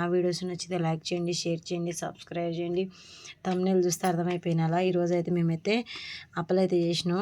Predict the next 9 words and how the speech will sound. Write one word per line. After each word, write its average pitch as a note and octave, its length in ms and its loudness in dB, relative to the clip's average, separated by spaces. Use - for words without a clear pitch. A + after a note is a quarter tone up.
ఫుల్ F3+ 300 2
వీడియో F3 260 6
అయితే D#3+ 220 0
చూడండి D#3+ 420 0
లాస్ట్ D#3+ 380 0
దాకా. E3 280 -2
ఇంకా F3+ 280 0
ఏం E3+ 180 2
అప్పలా, D#3+ 420 2